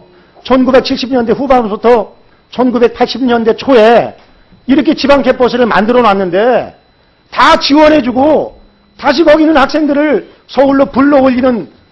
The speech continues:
이런 행적을 한다고 하면은 이건 정말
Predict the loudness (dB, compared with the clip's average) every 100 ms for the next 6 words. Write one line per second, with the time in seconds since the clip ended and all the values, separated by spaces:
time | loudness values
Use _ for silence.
0 | _ -4 0 0 2 0 0 0 0 0
1 | 0 -2 -2 -2 -4 -10 -18 -20 -20 -20
2 | -8 -4 0 0 2 2 2 0